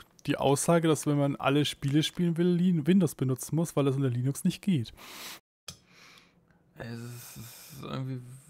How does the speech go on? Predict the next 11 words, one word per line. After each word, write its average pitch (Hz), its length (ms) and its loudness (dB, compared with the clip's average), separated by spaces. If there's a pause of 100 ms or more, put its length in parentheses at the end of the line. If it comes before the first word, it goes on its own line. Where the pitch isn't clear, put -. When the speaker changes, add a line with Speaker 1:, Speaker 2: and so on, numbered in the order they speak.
(160)
Speaker 2:
wirklich 160 380 -8
ein 160 60 -12
bisschen, 147 300 -10
äh, - 160 -16 (240)
traurig 143 600 -2
mit 113 120 -6
der 117 120 -2
Abwärtskompatibilität 107 1900 -8
von 104 260 -8
Windows 104 440 -10
zehn. - 260 -12